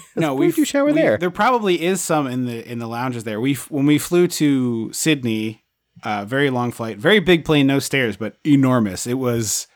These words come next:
Speaker 2: three four three across.
Speaker 1: Wow.
Speaker 2: So very, very big plane.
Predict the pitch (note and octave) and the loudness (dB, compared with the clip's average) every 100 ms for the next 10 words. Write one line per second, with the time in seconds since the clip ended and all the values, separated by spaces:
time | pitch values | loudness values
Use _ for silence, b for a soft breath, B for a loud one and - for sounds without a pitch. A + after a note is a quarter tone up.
0 | _ _ _ - - D3 D3 D#3 C#3+ - | _ _ _ -20 -10 0 2 2 0 0
1 | D3 C#3+ B2+ A#2+ - B2 B2 G#2 F#2 F#2+ | 2 4 0 -4 -10 -6 -4 -4 -6 -12
2 | - A2 F2+ G#2 - - _ _ - A#2 | -10 -8 -8 -10 -12 -14 _ _ -4 0
3 | G#2+ G3+ G#2 - - _ _ _ - A#2 | 4 4 2 -4 -14 _ _ _ -4 -2
4 | G2 F2+ - - B2+ A#2+ G#2+ G2+ G2 E2 | -2 -4 -6 0 2 4 2 -2 -2 -4
5 | F2+ - D#2+ C2+ - | -6 -6 -8 -8 -10